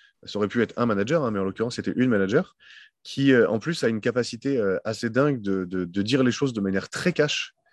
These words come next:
Euh, et ça passe toujours très bien. Alors, euh, clairement, il faut que je prenne des leçons avec elle parce que moi, je n'y arrive pas.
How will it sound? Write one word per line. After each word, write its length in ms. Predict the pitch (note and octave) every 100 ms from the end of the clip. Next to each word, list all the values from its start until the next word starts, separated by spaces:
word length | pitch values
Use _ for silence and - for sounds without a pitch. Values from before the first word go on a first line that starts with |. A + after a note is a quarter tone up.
| _ - - _ -
Euh, 960 | G2+ F#2+ F#2 F2+ F2 F2 C#2 - G#1+ A#1+ -
et 140 | A2+
ça 160 | - A#2
passe 260 | C3+ -
toujours 300 | - A3+ G3+
très 120 | - C#3+
bien. 200 | A#2 - -
Alors, 220 | G2 G2+
euh, 40 |
clairement, 340 | G2 A#2+ A#2+ C3+
il 20 |
faut 120 | -
que 60 | G#2
je 60 |
prenne 160 | - A#2+
des 80 | G2
leçons 320 | B2+ - C#3
avec 180 | G2+ G2
elle 140 | A2+
parce 140 | F2+ -
que 360 | F2 E2 E2 F2
moi, 120 | A#2
je 140 | G#2+
n'y 100 | G2
arrive 200 | B2 A#2
pas. 180 | G2